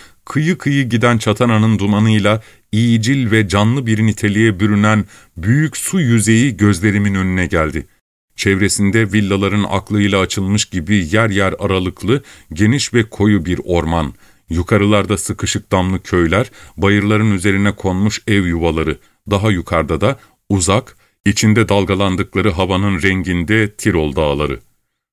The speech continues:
Bu biraz klasik ama pek cana yakın tablonun bir köşesinde yaşlı, uzun tozlukları ve gümüş düğmeli kırmızı yeleğiyle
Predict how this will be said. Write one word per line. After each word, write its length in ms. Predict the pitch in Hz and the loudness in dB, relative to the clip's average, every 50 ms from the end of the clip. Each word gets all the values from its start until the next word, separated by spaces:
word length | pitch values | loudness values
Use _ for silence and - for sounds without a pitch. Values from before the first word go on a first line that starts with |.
| _ _ | _ _
Bu 240 | 123 156 208 - - | -4 -4 -4 -2 -2
biraz 320 | 190 170 175 151 123 - | 0 0 2 0 0 -2
klasik 600 | - 156 156 151 131 - - 117 - - - - - _ _ - | -4 -2 0 0 0 0 0 -2 -2 -4 -10 -20 -20 _ _ -4
ama 420 | 139 127 98 92 110 123 123 110 - - | -2 0 0 0 0 -2 -4 -8 -10 -4
pek 260 | 139 110 - _ - | -6 -6 -6 _ -4
cana 240 | - 92 87 85 87 | -2 0 0 0 0
yakın 380 | 87 85 82 - - 87 82 | 0 -2 -2 -2 -4 -4 -4
tablonun 600 | - - 90 85 82 85 85 82 85 82 80 73 | -2 -2 -2 -2 -2 -2 -4 -2 -2 -2 -4 -2
bir 120 | 87 82 - | -2 -4 -4
köşesinde 840 | - - 85 78 - 85 78 - - 80 73 73 - 120 160 175 - - - - - - - | -4 -4 -4 -4 -4 -4 -4 -4 -4 -4 -4 -2 -2 -2 -2 -2 -6 -12 -20 -20 -20 -16 -4
yaşlı, 600 | 90 101 107 98 - - - 101 123 139 127 - - | 0 0 0 0 -2 -4 -4 -2 -2 0 -2 -4 -2
uzun 340 | 110 104 101 104 143 139 104 | -2 -2 -2 0 -2 -2 -2
tozlukları 720 | - - 101 95 82 87 95 - - - 101 117 127 110 | 0 0 0 0 0 -4 -6 -6 -2 -2 0 0 0 0
ve 100 | 104 107 | 0 0
gümüş 480 | 98 78 85 107 139 151 147 - - - | 0 0 0 0 0 0 -2 -4 -2 0
düğmeli 380 | 107 107 101 101 101 98 104 | 0 2 2 2 2 0 -2
kırmızı 500 | 104 - - 107 101 107 107 98 92 156 | -2 -2 -4 -2 0 2 0 0 0 -2
yeleğiyle 760 | 151 104 92 95 92 92 92 92 92 90 87 85 107 143 151 | -2 0 0 0 0 0 0 0 0 0 -2 0 -2 -2 -2